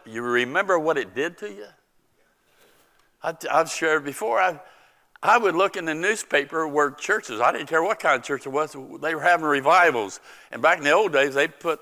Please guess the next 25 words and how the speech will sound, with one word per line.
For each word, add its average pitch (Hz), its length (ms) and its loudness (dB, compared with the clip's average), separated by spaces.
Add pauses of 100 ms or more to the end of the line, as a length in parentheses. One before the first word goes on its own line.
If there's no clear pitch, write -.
(120)
those 151 320 -2
in 139 120 -6
newspaper. 110 720 -4
The 104 100 -18
whole 165 340 -2
page 190 480 -6
would 104 120 -10
be 123 200 -4
revivals. 107 880 -4 (760)
And 123 120 -2
I'd 135 160 -2
pick 156 240 -2
one 123 220 -6
go 117 260 -2
to. 98 240 -14 (1400)
You 107 100 -16
see, 110 420 -8
Jesus 123 600 0 (280)
got 139 220 6
a 117 60 6
hold 104 260 -2
of 85 100 -10
my 85 120 -16
<laughs> - 160 -16
heart. - 440 -10